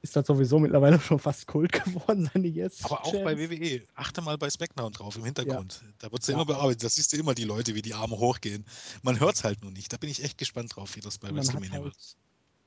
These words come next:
Speaker 1: ihn mittlerweile so aufgebaut eigentlich und seinen Charakter so viel Tiefe gegeben, dass ich mir sogar vorstellen könnte, dass er den Titel doch noch verteidigt. Weil am Anfang, der wirkte immer, wirkte als Schwächling, der sich immer aus allem rauswindet. Das hat sich nicht wirklich geändert, aber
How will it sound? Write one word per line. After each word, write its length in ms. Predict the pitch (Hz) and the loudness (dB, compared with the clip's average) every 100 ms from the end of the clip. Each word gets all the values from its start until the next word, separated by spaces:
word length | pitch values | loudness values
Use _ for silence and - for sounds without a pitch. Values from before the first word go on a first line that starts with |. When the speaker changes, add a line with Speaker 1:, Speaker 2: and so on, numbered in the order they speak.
| _ - | _ -8
Speaker 1:
ihn 160 | 160 156 | -2 0
mittlerweile 540 | 170 147 139 156 139 | -2 -2 -2 0 0
so 200 | 120 147 - | -2 -6 -4
aufgebaut 760 | 180 226 - 117 104 110 - | -6 -6 -6 -6 -6 -6 -6
eigentlich 380 | - 117 - 135 | -6 -6 -4 -4
und 120 | 143 | -2
seinen 220 | 127 127 135 | 0 0 0
Charakter 360 | 139 156 - | 0 0 2
so 120 | 131 | 0
viel 160 | 156 135 | 4 0
Tiefe 320 | - 240 - | 2 -2 0
gegeben, 320 | 127 117 127 | 0 2 4
dass 140 | 147 143 | 6 4
ich 100 | 156 | 6
mir 60 | 139 | 4
sogar 200 | 143 135 | 6 4
vorstellen 420 | - 131 - 180 | 4 0 2 0
könnte, 260 | - 175 151 | 4 4 6
dass 140 | 151 | 6
er 100 | 156 | 6
den 120 | 151 | 4
Titel 240 | 147 180 131 | 2 2 4
doch 180 | 147 - | 4 2
noch 100 | 180 | 0
verteidigt. 680 | 175 - 190 123 - - - _ _ _ _ - | 0 0 0 0 -4 -12 -20 _ _ _ _ 0
Weil 100 | 117 | 2
am 100 | 113 | 4
Anfang, 400 | 147 - 180 180 | 2 4 4 4
der 160 | 139 | 6
wirkte 240 | 131 151 - | 6 6 4
immer, 260 | 139 123 135 | 2 2 2
wirkte 320 | 139 - 143 | 2 4 4
als 200 | 123 - | 4 2
Schwächling, 680 | - 123 - 131 127 131 | 2 2 4 4 6 6
der 140 | 123 120 | 6 4
sich 160 | 120 | 2
immer 180 | 151 131 | 2 4
aus 220 | 120 123 | 4 4
allem 200 | - 139 | 6 6
rauswindet. 800 | 123 110 151 - 170 180 180 180 | 6 6 4 6 8 10 8 8
Das 160 | 120 - | 4 4
hat 120 | 139 | 2
sich 140 | 135 | 4
nicht 160 | 139 123 | 4 6
wirklich 300 | 151 - - | 4 2 2
geändert, 460 | 123 151 220 139 - | 4 6 6 6 2
aber 300 | 113 127 135 | 2 4 4